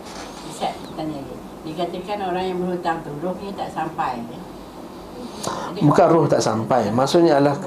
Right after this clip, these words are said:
Speaker 2: kebaikan yang tak sampai dekat dia. Bukan roh tak sampai. Roh sampai mana-mana yang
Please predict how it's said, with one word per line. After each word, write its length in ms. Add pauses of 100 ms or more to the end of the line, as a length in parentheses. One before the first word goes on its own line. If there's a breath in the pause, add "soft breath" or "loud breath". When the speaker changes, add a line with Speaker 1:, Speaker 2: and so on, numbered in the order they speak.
(160)
Speaker 2:
kebaikan 560
yang 240
tak 80
sampai 400
dekat 180
dia. 220 (160)
Bukan 240
roh 40
tak 140
sampai. 460
Roh 160
sampai 400
mana-mana 320
yang 160